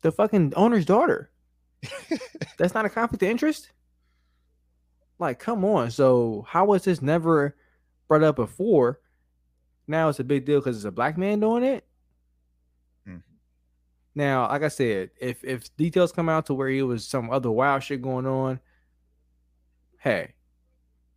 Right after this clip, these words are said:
Speaker 1: I'm not condoning what he did. I think whatever, what, what, what he did was wrong, 'cause he, he was in a relationship, uh, as far as we know, a Kim relationship, engaged to Nia Long, as far as we know. Well, if, if he, if he did what they're accusing he did, I'm, I'm
Speaker 2: No black
Speaker 1: assuming
Speaker 2: man
Speaker 1: he
Speaker 2: on
Speaker 1: did because, you know, he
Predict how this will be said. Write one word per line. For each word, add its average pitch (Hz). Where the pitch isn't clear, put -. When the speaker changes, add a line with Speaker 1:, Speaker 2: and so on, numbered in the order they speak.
Speaker 1:
I'm 131
not 139
condoning 131
what 127
he 127
did. 113
I 110
think 113
whatever, 131
what, 135
what, 143
what 151
he 156
did 165
was 127
wrong, 98
'cause 98
he, 120
he 120
was 120
in 120
a -
relationship, 117
uh, 80
as -
far 123
as 110
we 120
know, 104
a 104
Kim 117
relationship, 110
engaged 110
to 104
Nia 110
Long, 104
as -
far 151
as 127
we 147
know. 101
Well, 214
if, 165
if 151
he, 151
if 151
he 156
did 160
what 147
they're 139
accusing 131
he 127
did, 127
I'm, 113
I'm 117
Speaker 2:
No 104
black 90
Speaker 1:
assuming 160
Speaker 2:
man -
Speaker 1:
he 123
Speaker 2:
on 113
Speaker 1:
did 127
because, 110
you 123
know, 110
he 127